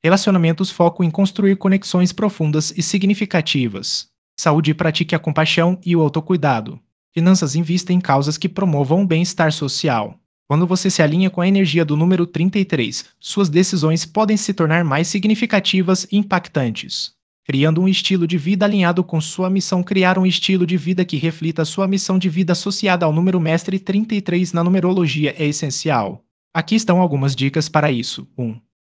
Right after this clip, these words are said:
Defina suas prioridades. O que é mais importante para você? Coloque essas coisas em primeiro lugar. Dois. Pratique a gratidão. Agradeça pelo que você tem e pelas oportunidades que surgem. Três. Envolva-se em atividades altruístas.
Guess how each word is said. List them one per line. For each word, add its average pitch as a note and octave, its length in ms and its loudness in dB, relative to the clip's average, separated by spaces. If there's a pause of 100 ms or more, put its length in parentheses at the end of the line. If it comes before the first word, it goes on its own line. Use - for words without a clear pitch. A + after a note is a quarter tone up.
Defina G3+ 400 4
suas G3 240 2
prioridades. F3 880 0
O F3 60 -10
que - 180 0
é A3+ 60 6
mais D#3+ 260 6
importante D#3+ 480 2
para D3+ 200 0
você? D#3+ 460 0 (380)
Coloque F3+ 380 2
essas C#3 240 -4
coisas C#3+ 340 0
em C#3 80 0
primeiro C3+ 380 -2
lugar. C3+ 440 -2 (320)
Dois. C3 460 2 (260)
Pratique F#3 460 0
a F3+ 60 2
gratidão. D#3 640 -2 (120)
Agradeça D#3 540 -2
pelo F3+ 240 -2
que F#3+ 80 -4
você G3+ 260 -2
tem E3 240 -4
e F3+ 60 -4
pelas F#3+ 340 0
oportunidades F3+ 760 0
que E3 100 -4
surgem. B2 580 -4 (280)
Três. D3+ 420 4 (320)
Envolva-se E3 540 2
em D#3+ 80 2
atividades E3 560 2
altruístas. D#3 720 -2